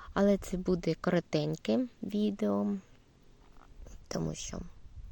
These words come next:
ну, нема чого більше знімати. Е, ну, ось. Зараз з вами трошечки порозмовляю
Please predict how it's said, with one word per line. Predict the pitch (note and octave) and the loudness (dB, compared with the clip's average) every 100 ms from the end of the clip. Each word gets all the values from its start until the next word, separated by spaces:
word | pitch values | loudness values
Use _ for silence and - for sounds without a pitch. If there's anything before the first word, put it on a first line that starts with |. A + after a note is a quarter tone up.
| - | -4
ну, | A3 G#3+ G3+ | 2 4 4
нема | F3 F3+ G3 - | 4 4 4 2
чого | - - - E3+ - | 0 -2 0 0 -2
більше | - E3+ F3 E3 - | -4 -4 -4 -4 -6
знімати. | E3+ - F#3 G3+ C4 - F#3+ - - - - - - - - - - - - - - | -6 -4 -2 0 -2 -2 -4 -4 -10 -14 -14 -12 -10 -10 -10 -10 -10 -14 -14 -12 -2
Е, | F#3+ F#3 F#3 F3+ F3 F3 - - - - - - - - - - - | 2 2 2 -2 -6 -12 -12 -16 -20 -18 -16 -16 -16 -18 -20 -20 -12
ну, | A3 G#3+ G#3+ | -8 -8 -8
ось. | - - - - - - - - - - - - - - | -12 -14 -14 -10 -10 -8 -12 -14 -16 -18 -20 -14 -10 0
Зараз | E3 E3 E3+ | 0 0 -4
з | - | 0
вами | E3+ D#3+ E3 | 0 0 -2
трошечки | - F3 - - - | -4 -6 -4 -6 -6
порозмовляю | - - E3 E3+ F3 F#3 C4 D#4+ C#4+ C4 | -4 -2 0 0 -2 -2 0 0 0 -2